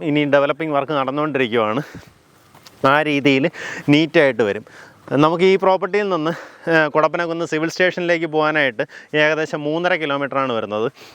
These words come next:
അതുപോലെ നമ്മുടെ ഈ പ്രോപ്പർട്ടിയുടെ ഫ്രണ്ടിലുള്ള റോഡ് വഴി ബസ് ഓടുന്നുണ്ട് കേട്ടോ. അതായത് ബസ് റൂട്ട് ഫ്രണ്ടേജ് ആണ്.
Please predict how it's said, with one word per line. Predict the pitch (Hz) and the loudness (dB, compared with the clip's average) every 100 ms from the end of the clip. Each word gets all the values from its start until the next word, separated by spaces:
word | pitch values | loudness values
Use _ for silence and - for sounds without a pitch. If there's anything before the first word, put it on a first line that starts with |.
| - 147 | 0 2
അതുപോലെ | 165 180 165 | 4 2 0
നമ്മുടെ | 165 175 180 - - _ _ - - _ 151 | 2 2 0 -6 -20 _ _ -20 -20 _ 0
ഈ | 160 170 | 2 2
പ്രോപ്പർട്ടിയുടെ | 156 160 175 165 156 | 0 0 0 2 0
ഫ്രണ്ടിലുള്ള | 151 170 170 165 147 | -2 0 2 2 2
റോഡ് | 147 160 | 0 0
വഴി | 147 156 139 | -2 -6 -2
ബസ് | 147 - 170 | -2 2 0
ഓടുന്നുണ്ട് | 123 117 110 117 | 0 -4 -2 -2
കേട്ടോ. | 107 113 - 120 | 0 -2 -2 0
അതായത് | 127 135 147 131 | 2 2 -2 -2
ബസ് | 135 - | -2 0
റൂട്ട് | 165 175 143 | 0 0 -2
ഫ്രണ്ടേജ് | 123 131 135 113 98 | -2 0 0 0 -6
ആണ്. | 117 | -8